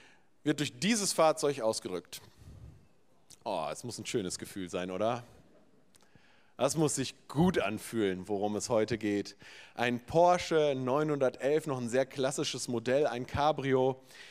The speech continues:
Ich hatte die Möglichkeit, dieses Auto an meinem Hochzeitstag zu fahren. Nur ich,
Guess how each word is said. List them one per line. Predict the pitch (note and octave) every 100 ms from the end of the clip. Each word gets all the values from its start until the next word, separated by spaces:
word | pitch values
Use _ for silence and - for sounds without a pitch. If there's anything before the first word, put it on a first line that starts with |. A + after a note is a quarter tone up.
| - - -
Ich | - -
hatte | A3 A#3 G#3 G3+ G3 - - _ _ _ _ - _ _ _ - _ _ _ _ _ _ -
die | E3+
Möglichkeit, | G#3+ B3 G#3 - F#3 E3+ E3
dieses | E3+ F3+ F3
Auto | - D3 F3 F3
an | D3 D3
meinem | C#3+ D3 C3+
Hochzeitstag | C#3+ - C3 A2 - - B2+ G#2+ -
zu | -
fahren. | - B2+ A#2+ A#2+ B2+
Nur | E3+ F#3+ F3
ich, | F3 F#3 - -